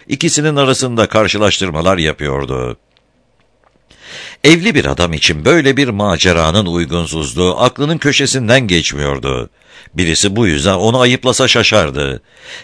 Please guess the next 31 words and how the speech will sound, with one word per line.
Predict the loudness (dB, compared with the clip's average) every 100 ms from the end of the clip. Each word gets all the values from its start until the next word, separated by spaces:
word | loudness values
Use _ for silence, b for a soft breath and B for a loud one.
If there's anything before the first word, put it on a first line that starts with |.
| 0
Gerektiği | 4 4 0 -4 -2
gibi | -2 2
davrandığından | 2 4 2 0 0 0 2 2
emin | 0 0 0
olduğu | 0 0 2 2
halde | 2 2 0 0
içinde | 2 0 0 0 0 0
hiç | 0 -2 0
de |
hoş | 2 2
olmayan | 2 2 0 0
bir | 0 0
duygu | -2 -2 0
vardı. | 0 0 0 -2 -4 B B B B -4
Bu | 0 2
duyguyu | 0 2 2 4
bastırmak | 2 2 0 0 0
için | 0 2
ona | 2 2
öteden | 2 2 2 2 2
beri | 0
ferahlık | 0 2 2 2 0 2
veren | 0 2 0
şeyi, | 0 0 2 0 2
ne | 2 4
büyük | 4 2
bir | 2
adam | 2 2 2
olduğunu | 0 0 0 -2 0
düşünmeye | -2 -2 0 2 2
başladı. | 2 -2 -4 -4 -4 -6 -8